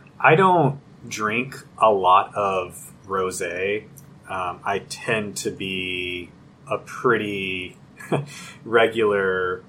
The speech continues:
red drinker. I'm, I'm giggling because I, I think Michael is really enjoying this. Um, the wine is, the wine is, is very,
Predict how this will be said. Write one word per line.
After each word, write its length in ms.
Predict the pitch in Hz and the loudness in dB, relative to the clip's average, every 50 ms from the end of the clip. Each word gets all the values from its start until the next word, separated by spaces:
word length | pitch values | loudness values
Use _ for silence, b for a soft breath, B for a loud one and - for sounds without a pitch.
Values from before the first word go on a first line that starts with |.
| - - | -20 -10
red 340 | 104 101 107 104 101 92 | -2 0 2 2 2 0
drinker. 460 | - - 95 92 90 85 - 98 95 95 | -4 -8 -10 -12 -10 -8 -6 -4 -4 -2
I'm, 180 | 98 95 98 - | -4 -6 -6 -10
I'm 140 | 98 98 92 | -12 -8 -2
giggling 460 | 107 101 92 90 92 87 87 85 87 | 0 0 0 0 -6 -10 -10 -12 -12
because 400 | 87 85 - - 90 87 85 90 | -14 -12 -8 -6 -6 -6 -4 -4
I, 160 | 87 85 85 87 - 101 | -6 -6 -6 -8 -10 -12
I 60 | 92 | -12
think 260 | - - 98 87 82 | -10 -10 -10 -10 -10
Michael 520 | 87 87 87 87 - 90 87 87 87 85 - - - - - - | -10 -10 -10 -8 -8 -8 -8 -8 -6 -6 -8 -8 -10 -14 -14 -12
is 160 | 98 92 101 | -10 -8 -4
really 240 | 98 92 90 90 87 | -4 -4 -4 -6 -8
enjoying 300 | 85 90 98 98 95 90 | -10 -8 -8 -6 -6 -6
this. 200 | 85 85 82 - B B B B B B B B | -8 -8 -10 -10 B B B B B B B B
Um, 380 | - 135 127 117 113 107 101 - B B B B B B B B B B - - 139 120 | 2 4 6 6 6 4 2 -4 B B B B B B B B B B -16 -14 -14 -6
the 560 | 120 135 135 131 127 123 120 117 110 104 104 - - - - - - - - - - - | -2 0 0 0 0 0 0 0 -2 -4 -6 -10 -16 -20 -20 -20 -20 -20 -20 -20 -18 -6
wine 320 | - 127 143 156 156 160 147 | 2 6 8 8 8 8 6
is, 160 | 139 127 - | 4 4 2
the 160 | 131 131 127 | 0 0 4
wine 260 | 127 139 143 143 143 | 6 8 8 10 10
is, 240 | 139 127 131 - - | 8 6 4 2 2
is 160 | 127 135 135 - | 2 2 2 4
very, 600 | 135 135 139 139 135 131 120 113 107 101 98 - | 4 6 6 8 8 8 6 4 2 -2 -6 -10